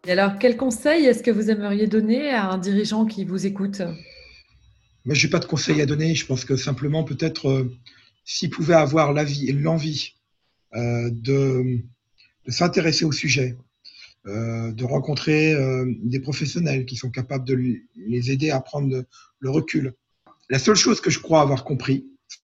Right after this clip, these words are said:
Speaker 2: c'est qu'on, on ne peut pas tout gérer soi-même. Voilà. Moi, j'ai été marqué, en fait, si j'ai créé l'association, c'est qu'il y a au début de ma carrière professionnelle,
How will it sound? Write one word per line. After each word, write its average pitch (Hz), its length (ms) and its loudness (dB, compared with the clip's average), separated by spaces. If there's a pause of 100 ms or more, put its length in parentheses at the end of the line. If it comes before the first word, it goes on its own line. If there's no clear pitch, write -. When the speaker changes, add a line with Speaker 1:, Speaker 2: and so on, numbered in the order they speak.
(400)
Speaker 2:
c'est 131 300 -2
qu'on, 135 580 0 (640)
on 131 120 0
ne 135 60 2
peut 151 200 0
pas 165 140 4
tout - 200 -6
gérer 139 240 2
soi-même. 113 360 -4 (260)
Voilà. 87 380 -16
Moi, 131 60 -2
j'ai 143 120 2
été 165 180 2
marqué, 160 320 4
en 165 80 4
fait, 160 160 -2
si 170 140 -6
j'ai 139 100 0
créé 160 180 2
l'association, 135 540 -2 (380)
c'est 127 140 -2
qu'il - 100 0
y 139 40 6
a 131 280 4 (800)
au 120 100 -4
début 143 280 2
de 160 60 2
ma 143 120 0
carrière 131 360 -2
professionnelle, 135 600 -4